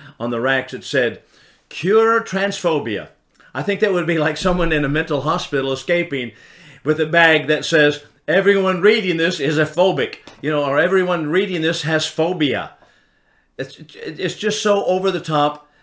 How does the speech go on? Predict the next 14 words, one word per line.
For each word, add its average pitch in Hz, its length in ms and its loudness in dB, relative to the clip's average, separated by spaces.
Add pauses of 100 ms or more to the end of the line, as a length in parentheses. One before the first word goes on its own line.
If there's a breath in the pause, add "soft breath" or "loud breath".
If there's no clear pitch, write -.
(240 soft breath)
outlandishly 139 1040 -2
mentally 139 680 -2
ill, 98 480 -2 (260 soft breath)
but 101 160 -6
Eric 156 300 2
Carnell 143 360 0
represents 123 600 -4
it. - 260 -10 (800 soft breath)
Furthermore, 160 800 0 (920)
w-, - 240 -14
we 160 140 -4
care 175 300 -2
about 143 340 0
people. 180 580 -4